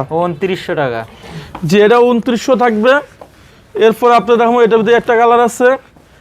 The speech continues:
Speaker 2: ঊনত্রিশশো। এই যে এটা হচ্ছে only রাখা যাবে তিন হাজার পঞ্চাশ। এই যে এগুলো হচ্ছে সাড়ে তিন হাজার টাকা, এগুলো সাড়ে চার কেজি ওয়েট।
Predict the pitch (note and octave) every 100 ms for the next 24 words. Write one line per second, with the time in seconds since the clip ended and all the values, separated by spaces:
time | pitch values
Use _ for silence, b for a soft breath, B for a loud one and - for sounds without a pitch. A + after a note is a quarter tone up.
0 | _ - G#3+ - A#3 A3 - B3 C4 -
1 | G#3 G#3 A3 A3 A#3 - A#3 A3+ A#3 A#3+
2 | A3+ A#3 A3+ A#3+ A#3+ A#3 A#3+ A#3 A#3 A3+
3 | - A#3+ B3 - - b b b b -
4 | F#3+ G#3+ A3+ A#3 A#3 A3+ B3 A3 G#3 A3
5 | G#3 G3+ F3 G3 G#3+ A3 A#3 A#3 B3+ A#3+
6 | A#3 G#3